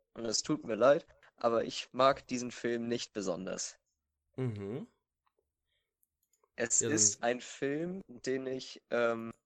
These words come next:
Speaker 1: wolltest du noch was sagen oder soll ich ausführen?
Speaker 2: Nö, ich, also ich wollte fragen, äh, warum? <laughs> Was, was findest du denn an dem Film nicht gut, beziehungsweise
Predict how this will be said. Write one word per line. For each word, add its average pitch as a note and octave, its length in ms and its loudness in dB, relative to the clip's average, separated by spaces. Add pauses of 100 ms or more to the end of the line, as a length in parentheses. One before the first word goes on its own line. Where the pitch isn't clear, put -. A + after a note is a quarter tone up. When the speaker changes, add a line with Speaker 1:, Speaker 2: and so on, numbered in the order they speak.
(280)
Speaker 1:
wolltest A#2+ 200 -2
du B2+ 40 -6
noch A2+ 60 -6
was A2+ 80 -2
sagen D3 200 2
oder D3+ 140 0
soll B2 160 0
ich A#2 100 -6
ausführen? G#2 440 -6 (200)
Speaker 2:
Nö, D#3 280 0
ich, C2+ 60 -2
also B2+ 320 -2
ich B2 80 -10
wollte C3 220 0
fragen, B2 560 -4
äh, A2 320 -6
warum? A#2+ 380 -8 (260)
<laughs> D#3 140 -4
Was, A#2 400 -6 (440)
was G#2+ 160 -10
findest A#2+ 380 -6
du A#2 60 -8
denn G#2 180 -6
an G#2+ 140 -8
dem G2 160 -6
Film A#2 420 -6 (760)
nicht - 420 -12
gut, F3+ 420 -10 (160)
beziehungsweise A2+ 1000 -6